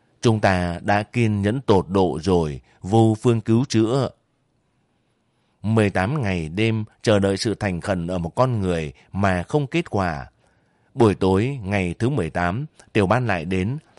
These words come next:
Lần này có thêm cả Sáu Tùng và hai chiến sĩ công an. Ba bá ngồi ở giường, người phơ phạc.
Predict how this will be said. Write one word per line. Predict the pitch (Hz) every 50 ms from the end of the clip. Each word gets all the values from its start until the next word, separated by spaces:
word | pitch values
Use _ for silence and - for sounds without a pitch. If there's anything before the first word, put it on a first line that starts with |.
| _ _ -
Lần | 104 113 110 104
này | 101 98 95 95 95 92
có | - 107 123
thêm | - - 143 131 127
cả | - 98 82
Sáu | - - 95 127
Tùng | 147 - 101 92 85 78 78 78
và | 95 90 90
hai | 101 127 127
chiến | - 135 135
sĩ | - -
công | 120 - 127 113 110 107
an. | 104 104 101 98 101 104 _ _ _ _ _ _ _ _
Ba | - - 110 107 104 98
bá | 92 90 87 87 87 95 110 117
ngồi | 98 90 101 101 98 95 87
ở | 90 98 87
giường, | 78 76 78 90 95 92 85 78 73 65 - - _ -
người | 101 113 110 107 104 98 90 -
phơ | - 110 110 107 104 92
phạc. | - 98 95 87 78